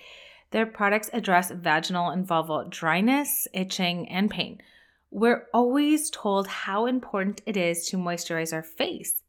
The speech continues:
but our intimate <laughs> area is just as important. Many women have trouble talking about dryness with their doctors and do not know where to turn. Fem Pharma is here for you.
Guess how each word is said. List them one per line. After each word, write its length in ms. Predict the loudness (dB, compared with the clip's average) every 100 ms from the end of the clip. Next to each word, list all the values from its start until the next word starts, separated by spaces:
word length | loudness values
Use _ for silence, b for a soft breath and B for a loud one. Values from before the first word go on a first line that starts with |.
| _
but 120 | 4
our 80 | 4
intimate 400 | 4 2 0 0
<laughs> 40 |
area 380 | 0 2 2 2
is 160 | 0 -8
just 340 | -2 -2 -2 -4
as 240 | -2 -2 -2
important. 600 | -4 -4 -10 -12 -12 -12 B B B B B 2
Many 280 | 6 6 6
women 260 | 4 2
have 240 | 0 -4 -4
trouble 420 | -4 2 2 0
talking 500 | -4 -4 -2 2 2
about 260 | 4 0
dryness 480 | 0 -2 0 -2 -2
with 100 | -6
their 100 | -6
doctors 520 | -2 -2 0 -2 -2
and 320 | -2 -2 -2 0
do 260 | 2 4
not 340 | 4 2 0 -2
know 220 | -4 -6
where 300 | -4 -6 -6
to 180 | -6 -6
turn. 500 | -6 -10 -10 -10 -14 B B B B _
Fem 260 | 4 4 4
Pharma 460 | 2 2 2 0 -2
is 200 | -2 -2
here 400 | -4 -6 -4 -6
for 320 | -8 -6 -6 -6
you. 460 | -12 -6 -6 -6